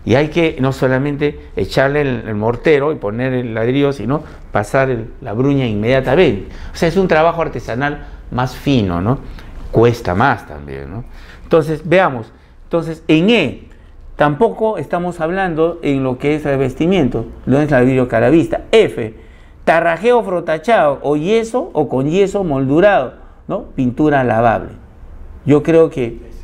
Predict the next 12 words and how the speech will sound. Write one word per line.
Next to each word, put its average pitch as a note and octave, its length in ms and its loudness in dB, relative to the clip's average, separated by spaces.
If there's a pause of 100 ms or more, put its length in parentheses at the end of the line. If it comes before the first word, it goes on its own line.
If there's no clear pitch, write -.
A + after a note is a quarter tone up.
(320)
ese B2+ 500 4
es, G2+ 120 0
¿no G#2 80 -2
es B2 120 -2
cierto? C#3+ 280 0
Estamos C3 360 2
hablando C3+ 480 4 (280)
que C#3+ 120 0
ese C3 180 -2
sería B2+ 560 2
el A#2+ 220 0
número C3+ 400 4